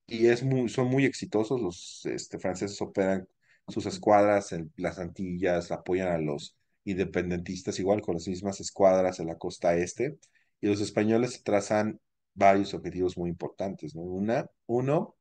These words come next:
es, este, expulsar a los ingleses de la Florida, que se la habían tenido que ceder en ese mismo tratado de mil setecientos sesenta y tres, expulsarlos de esta costa de los mosquitos, expulsarlos de el Bálix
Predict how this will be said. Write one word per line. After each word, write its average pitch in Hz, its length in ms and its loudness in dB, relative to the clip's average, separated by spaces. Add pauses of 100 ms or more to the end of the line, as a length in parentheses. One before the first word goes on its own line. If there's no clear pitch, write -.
(600)
es, 101 220 0
este, 107 300 0
expulsar 104 540 4
a - 20 6
los 110 180 2
ingleses 101 720 0
de 85 680 2 (800)
la 87 500 4
Florida, 113 560 0 (160)
que - 100 -14
se - 120 -10
la 82 120 0
habían 87 280 -2 (100)
tenido 92 420 -2
que - 160 -16
ceder 92 460 -2
en 80 220 -6
ese 78 320 -6
mismo 82 360 -6
tratado 85 320 0
de 85 60 -2
mil 82 180 -4
setecientos 82 440 -12
sesenta 80 300 -8
y 80 40 -10
tres, - 460 -6 (480)
expulsarlos 143 640 4
de 143 60 4
esta 139 220 -4
costa 117 280 -2
de 101 60 2
los 90 160 -6
mosquitos, - 680 -8 (480)
expulsarlos 139 840 4
de 101 340 2
el 95 120 -2
Bálix 127 600 0